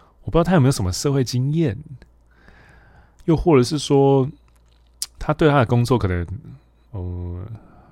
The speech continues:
没有热情。那我在昨天第一次去找他的时候，那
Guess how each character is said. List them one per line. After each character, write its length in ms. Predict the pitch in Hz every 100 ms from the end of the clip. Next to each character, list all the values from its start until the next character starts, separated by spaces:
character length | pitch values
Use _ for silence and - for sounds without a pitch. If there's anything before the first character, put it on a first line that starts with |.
| _
没 100 | 131
有 80 | 127
热 300 | 123 180 117
情。 420 | - - 80 87 - _ _ _ _ _ _ _ _ - - - - - - _
那 480 | 147 139 120 107 101 -
我 120 | 117
在 100 | 151 165 - _
昨 200 | - 131
天 200 | 143 165
第 160 | 160 147
一 60 | 147
次 160 | 139
去 480 | 120 135 120 113 107
找 180 | - 95
他 140 | 113
的 100 | 113
时 220 | 104 98
候， 240 | 98 110 92
那 300 | 104 98